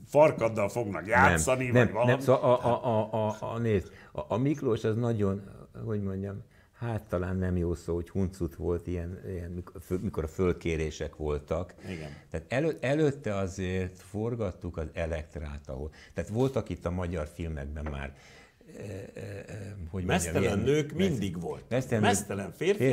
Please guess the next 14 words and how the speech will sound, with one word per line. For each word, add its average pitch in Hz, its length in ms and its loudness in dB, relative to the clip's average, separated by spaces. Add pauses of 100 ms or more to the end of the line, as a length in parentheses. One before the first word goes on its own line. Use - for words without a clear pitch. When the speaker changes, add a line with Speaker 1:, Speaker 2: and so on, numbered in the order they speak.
Speaker 2:
férfiak 123 280 8
Speaker 1:
nem 90 100 0
Speaker 2:
nem 123 160 6
Speaker 1:
nagyon 87 80 2
Speaker 2:
nagyon. 76 220 0
Speaker 1:
voltak. 67 240 -10
Speaker 2:
Igen, 85 260 -4
igen, 78 260 -8
igen, 76 260 -8
igen. 78 280 -10 (320)
Illetve 139 360 4
hát 131 200 0 (180)
a-, 117 260 0
az 113 120 -4